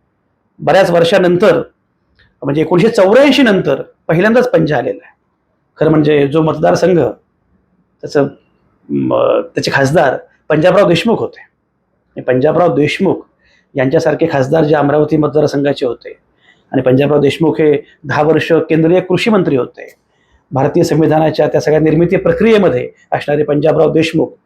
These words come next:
डॉक्टर पंजाबराव देशमुख हे फार मोठं नाव आहे. पंजाबराव देशमुख ज्या अमरावतीचे खासदार होते, त्या अमरावतीमध्ये आता खासदार कोण असणार हा महत्त्वाचा मुद्दा आहे.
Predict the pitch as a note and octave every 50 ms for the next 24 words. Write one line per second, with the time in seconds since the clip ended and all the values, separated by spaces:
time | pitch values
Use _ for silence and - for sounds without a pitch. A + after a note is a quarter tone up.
0 | _ _ _ - D3+ - - - - D#3 D#3 - D#4 - - G3+ F3 E3 D3+ -
1 | - - - - - - _ _ _ _ _ - G#3 B3 A#3+ G#3 G#3 F#3+ - A3
2 | - - B2 - - - - _ _ _ _ - _ _ _ - D#3+ F3 G#3 B3
3 | B3 C#4 C4+ B3 G#3+ G3 - - F#3+ G3 G3+ G3 G3 - - - _ _ C#3 C3+
4 | F3+ E3+ D#3 D#3 D#3 D#3+ D#3+ D#3 D#3 - D#3 D#3+ D#3 - - C#3+ B2+ B2+ D#3 D#3
5 | C#3+ B2 A#2+ - - - - _ _ _ _ _ _ _ _ _ - B3+ A3 G3
6 | F3+ E3+ E3 D#3 - E3 D3 D3 D3 F3 F3+ - - F#3 - D3+ D3+ C3+ C#3+ E3
7 | D#3+ - - F3 E3+ D3+ C3 - - A#2+ A#2 - - _ _ _ _ - E3+ D#3
8 | D3 D3 D3+ D3 F#3 F3+ E3 E3 E3 B2+ B2 - A#2 A2 -